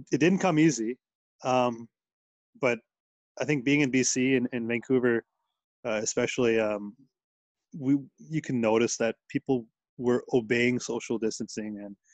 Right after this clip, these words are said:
um, I know, I know we see images of people at the parks and what, but I have,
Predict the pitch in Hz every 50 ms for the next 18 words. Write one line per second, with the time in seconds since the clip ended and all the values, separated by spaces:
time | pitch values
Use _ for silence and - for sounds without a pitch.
0 | _ _ _ _ _ _ _ _ _ 117 107 110 107 104 107 107 113 123 127 131
1 | 127 131 131 131 131 127 135 131 135 135 127 123 - - - 120 120 117 120 117
2 | 113 113 110 113 104 - - 117 - 113 107 - - - _ _ 117 110 110 -
3 | - - - 107 107 107 107 - - - - 113 120 117 120 123 113